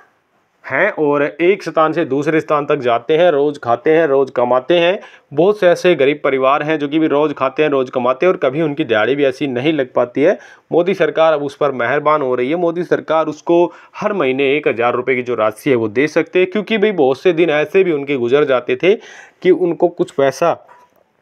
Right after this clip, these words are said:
कमाने के बाद भी नहीं मिल पाता था। अब मोदी सरकार उसको ये लाभ देने की तैयारी कर रही है। तो इसके लिए आवेदन मांगे जाएंगे भी। जिनके पास ई श्रम कार्ड है वो आवेदन कर सकता है।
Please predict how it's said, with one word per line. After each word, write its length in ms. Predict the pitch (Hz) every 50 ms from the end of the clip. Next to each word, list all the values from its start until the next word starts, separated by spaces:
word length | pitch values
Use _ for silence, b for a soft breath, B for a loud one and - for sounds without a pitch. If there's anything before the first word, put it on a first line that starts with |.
| _ _ _ _ _ -
कमाने 440 | - 143 151 156 170 180 202 214 214
के 140 | 214 196 180
बाद 260 | 147 139 143 143 135
भी 280 | 139 120 131 135 143 143 b b b _ -
नहीं 360 | 156 165 175 180 175 151 139 135
मिल 200 | 120 113 110 110
पाता 320 | 104 117 113 113 - 123
था। 120 | 113 - 117 101 - _
अब 100 | - 139
मोदी 260 | 160 160 165 160 180 165
सरकार 420 | - 156 139 127 156 165 165 156
उसको 360 | 143 131 - - - 151 156 170 170 B B B B B B -
ये 180 | 175 202 233 233
लाभ 280 | 190 147 131 123 120
देने 220 | 120 127 117 117 123
की 100 | 139 156
तैयारी 420 | 151 135 120 110 110 107 104 104 104
कर 160 | 107 113 110
रही 240 | 110 107 107 113 110
है। 200 | 107 107 101 - _ _ _ _ _ _ -
तो 60 | 123
इसके 260 | 127 127 - 196 196
लिए 100 | 196 196
आवेदन 380 | 175 156 156 165 175 170 190 190
मांगे 280 | 175 165 151 151 160 160
जाएंगे 280 | 151 156 147 147 165 190
भी। 100 | 196 202
जिनके 300 | 160 151 139 139 143 160
पास 280 | 156 156 156 160 156 -
ई 180 | - - 160 160
श्रम 260 | 156 - 151 143 139 131
कार्ड 240 | - 135 135 135
है 100 | 139 170 196
वो 160 | 190 165 156
आवेदन 380 | 143 135 131 139 135 135 143 139
कर 160 | 135 - 135 131
सकता 380 | - 151 - - - 135 131
है। 180 | 139 165 156